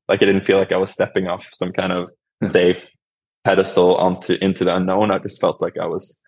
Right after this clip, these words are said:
Speaker 1: rather, like, climbing in one direction instead of the other. Um, and, and that worked, and it started getting even more traction than I had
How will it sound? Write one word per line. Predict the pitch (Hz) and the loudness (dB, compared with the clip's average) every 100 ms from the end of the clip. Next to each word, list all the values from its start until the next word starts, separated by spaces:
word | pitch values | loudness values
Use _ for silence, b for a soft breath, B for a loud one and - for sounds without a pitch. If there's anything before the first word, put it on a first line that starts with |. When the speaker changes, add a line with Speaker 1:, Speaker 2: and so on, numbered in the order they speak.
| _ _ - | _ _ 2
Speaker 1:
rather, | 90 87 95 | 4 4 2
like, | 85 82 | 2 -4
climbing | - 90 92 90 | -2 -2 -2 -8
in | |
one | 87 95 | -6 -6
direction | 87 87 90 _ | -6 -8 -10 _
instead | 87 90 92 | -16 -6 -6
of | - | -4
the | 82 | -6
other. | 87 90 - _ _ _ _ _ _ - | -4 -6 -8 _ _ _ _ _ _ -2
Um, | 101 95 95 98 98 _ _ _ - | 0 0 0 -4 -6 _ _ _ 0
and, | 120 139 131 | 2 4 4
and | |
that | 143 123 | 4 4
worked, | 147 170 - | 2 0 -4
and | 110 110 107 | -4 -2 0
it | 107 110 104 | 2 2 0
started | 107 107 101 | 0 0 0
getting | 101 101 98 92 - | -2 -2 -4 -6 -6
even | 95 92 | -6 -4
more | 95 | -6
traction | - 110 - 117 | -2 -2 -2 -4
than | 104 95 | -2 -2
I | |
had | 101 104 143 | 0 0 -2